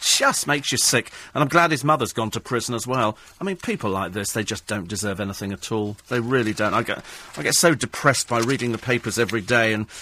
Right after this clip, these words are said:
and discovering that it's, it's quite depressing out there. I think I have to go around with a pair of blinkers on.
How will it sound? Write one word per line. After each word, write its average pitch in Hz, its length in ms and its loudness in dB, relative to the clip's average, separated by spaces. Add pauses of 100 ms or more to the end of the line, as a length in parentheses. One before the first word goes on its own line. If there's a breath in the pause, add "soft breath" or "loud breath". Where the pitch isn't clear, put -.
(160 loud breath)
and 113 140 -6
discovering 110 720 0
that 107 120 -2
it's, - 320 -4 (440 loud breath)
it's - 120 -6
quite - 220 0
depressing 127 500 2
out 104 220 0
there. 101 220 0 (480 loud breath)
I - 40 -12
think 131 120 -4
I 131 40 -2
have 131 140 -2
to 123 240 4
go 123 160 2
around 117 200 2
with 107 60 -2
a 107 40 -2
pair 117 180 4
of 104 140 0
blinkers 120 400 2
on. 95 160 2